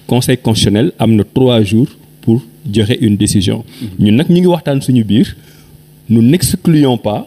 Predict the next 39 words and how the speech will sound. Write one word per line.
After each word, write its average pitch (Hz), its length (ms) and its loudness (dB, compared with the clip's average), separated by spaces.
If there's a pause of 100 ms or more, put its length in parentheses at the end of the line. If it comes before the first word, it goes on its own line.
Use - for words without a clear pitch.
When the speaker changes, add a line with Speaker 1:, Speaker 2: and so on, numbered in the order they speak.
(140)
Speaker 1:
bu 123 140 0
boobaa 117 340 -2
ñu 127 140 0
déposer 120 380 -2
ay 110 140 -2
recours 98 320 -4
parce - 140 -4
que - 80 -4
dañu 151 220 2
gëm 151 200 0
ne 117 120 -2 (560)
ñun 156 340 2
dañu 135 240 0
respecter 131 720 -2 (180)
règles 131 460 0
yi 117 80 0
nga 127 120 0
xam 120 260 -2
ne, 101 100 -2 (400)
charte - 380 -2
yi 127 120 2
nga 135 100 0
xam 131 160 0
ne 107 80 2
moom 110 220 0
lañ 120 140 0
ñu 110 100 0
teg 104 200 -4
mu 107 100 2
metti 117 320 0
lool 110 300 0 (400)
ba 127 120 -2
suñu 143 240 0
ay 123 140 0
liste 117 240 -4
baax. 104 460 -6 (420)
Ma 107 120 0
fàttali 120 460 -2
ne 123 120 2